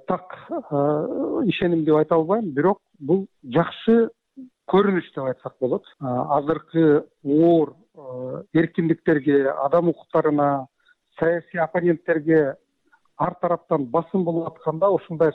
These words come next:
соттун чечиминин чыгышы бул жакшы көрүнүш. Бирок биз так айтышыбыз керек, бул бир гана көрүнүш. Биз мамлекетте жакшы жакка бурулду деп, э, айтсак болот. Эгерде мамлекетте ушуга окшогон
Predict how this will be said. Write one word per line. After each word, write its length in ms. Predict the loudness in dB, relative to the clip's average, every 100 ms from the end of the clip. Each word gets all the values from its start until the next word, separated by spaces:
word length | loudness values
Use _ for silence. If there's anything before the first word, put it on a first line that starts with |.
| 0
соттун 300 | -2 -4 -2
чечиминин 480 | -2 0 0 0 0
чыгышы 420 | -2 -2 0 0
бул 180 | 0 -2
жакшы 260 | -2 -4 -6 0
көрүнүш. 300 | 2 0 -4 -16 _ _
Бирок 400 | -2 2 2 0
биз 80 | -10 -4
так 140 | 0
айтышыбыз 440 | 0 0 -4 -6
керек, 200 | -6 -8 -2
бул 100 | -4
бир 300 | 0 2 2
гана 200 | 2 0
көрүнүш. 380 | 2 0 -2 -12 -20 _ _ _ _ _ _ _
Биз 140 | -2 -2 -6 _ _ _
мамлекетте 1120 | -4 -2 0 0 -2 0 -2 0 0 0 0 -6
жакшы 360 | -4 -4 -4 -4
жакка 300 | -2 -2 -4
бурулду 420 | -2 0 0 0 2
деп, 160 | 0 0 _ _ _ _ _ _ _ -8
э, 680 | -6 -2 -2 0 0 0 -2 -4
айтсак 480 | -6 -4 -4 -4 -2
болот. 280 | 2 2 0
Эгерде 420 | -4 -2 -2 -2
мамлекетте 640 | -2 0 0 -2 -2 -2 -2
ушуга 340 | -2 0 0
окшогон 400 | 0 0 0 0